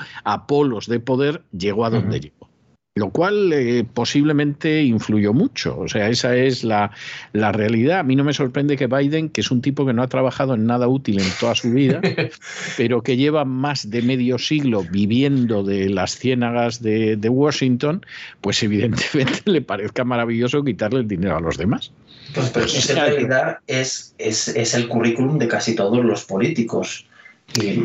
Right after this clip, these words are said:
Speaker 2: más en, hoy en día, quiero decir, es su carrera política es su carrera profesional.
Speaker 1: Sí.
Speaker 2: Han vivido, no conocen otra cosa. Yo recuerdo una vez hace tiempo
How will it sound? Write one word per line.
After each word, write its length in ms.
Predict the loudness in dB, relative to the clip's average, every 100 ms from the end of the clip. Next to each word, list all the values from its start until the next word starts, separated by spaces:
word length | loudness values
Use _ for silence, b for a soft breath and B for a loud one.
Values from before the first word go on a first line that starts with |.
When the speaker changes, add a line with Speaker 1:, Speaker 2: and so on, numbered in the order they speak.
| 0
Speaker 2:
más 340 | 2 2 2
en, 220 | 2 2 2
hoy 200 | 2 2
en 100 | 0
día, 280 | 0 0 -2
quiero 160 | -2 -2
decir, 360 | 2 0 0 -2
es 200 | -4 -4
su 340 | -6 -4 -2
carrera 560 | -2 0 0 2 2 2
política 640 | 2 0 0 -2 -2 -4 B B B -4
es 100 | -2
su 160 | 0
carrera 340 | -2 -2 -4 -2
profesional. 720 | -4 -4 -2 0 0 -2 -6 B B B
Speaker 1:
Sí. 300 | -2 -2 -4
Speaker 2:
Han 220 | -4 0 2
vivido, 640 | 2 2 2 2 0 -4
no 420 | -2 2 4 4 2
conocen 420 | 2 2 2 0
otra 260 | 0 -2 0
cosa. 320 | -2 0 0
Yo 100 | 0
recuerdo 320 | 0 2 2
una 160 | 4 2
vez 180 | 0 -2
hace 200 | -6 -4
tiempo 440 | -2 -2 -2 -4